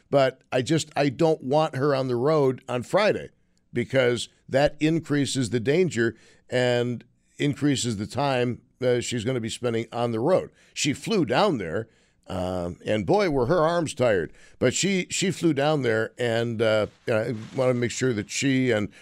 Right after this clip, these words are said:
her cousin get back home safely, right? Eight oh three oh nine thirty is the phone number. Star nine thirty on the cell phone and one eight hundred six one six W B E N. Uh, very, you know, uh,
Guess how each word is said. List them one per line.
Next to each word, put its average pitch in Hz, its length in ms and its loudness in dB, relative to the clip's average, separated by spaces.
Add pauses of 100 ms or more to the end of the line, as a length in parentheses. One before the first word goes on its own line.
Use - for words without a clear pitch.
(120)
her 113 100 2
cousin 123 400 0
get 120 180 -4
back 120 220 0
home 117 380 0 (160)
safely, 160 460 0
right? 101 260 -2 (520)
Eight 185 140 6
oh 190 140 2
three 139 380 0 (140)
oh 147 140 2
nine 131 220 0
thirty 117 380 0 (120)
is 117 220 -2
the 107 180 0
phone 139 260 -2
number. 90 300 -2 (220)
Star 147 320 0
nine 135 180 0
thirty 120 300 -2
on 107 100 -2
the 101 60 -6
cell 120 240 0
phone 110 340 -2 (260)
and 98 240 -2
one 127 380 2
eight 127 220 0
hundred 117 520 0 (160)
six - 280 -2
one 123 180 0
six - 300 -2
W 113 340 0
B 117 340 0
E 113 280 0
N. 113 320 0 (360)
Uh, 117 280 2
very, 202 400 6
you 185 80 4
know, 185 80 2
uh, 165 220 -2